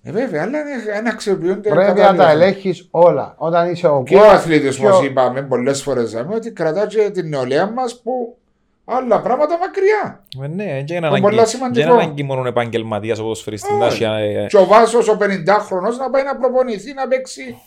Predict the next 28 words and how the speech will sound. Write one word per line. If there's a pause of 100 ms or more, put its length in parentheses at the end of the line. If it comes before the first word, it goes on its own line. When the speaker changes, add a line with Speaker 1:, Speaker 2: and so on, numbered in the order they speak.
(340)
Speaker 1:
το
σπορ
του,
το
τένις
του.
Speaker 3:
Ε,
ακριβώς.
Speaker 1:
Για
να
μην
Speaker 2:
Α.
Speaker 1:
βρίσκει
πια.
Να
μου
γελάς.
Speaker 2:
Σε
ταινίστα,
κύριε
Βάσο; (1600)
Ε,
ρωτώ, (160)
ρε.
Speaker 1:
Σπουδαίος
τένιστας.
Speaker 2:
Α,
μάνα.